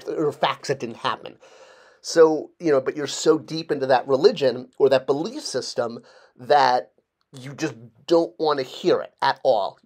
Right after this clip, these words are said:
even if someone comes to you with, you know, C S I-esque evidence.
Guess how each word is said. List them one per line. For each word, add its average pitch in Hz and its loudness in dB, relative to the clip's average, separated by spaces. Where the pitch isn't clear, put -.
even 156 -4
if 151 -6
someone 131 -4
comes 170 -2
to 165 -8
you 156 0
with, 143 -8
you 139 -4
know, 117 -2
C - -4
S 117 -2
I-esque 113 -4
evidence. 110 -12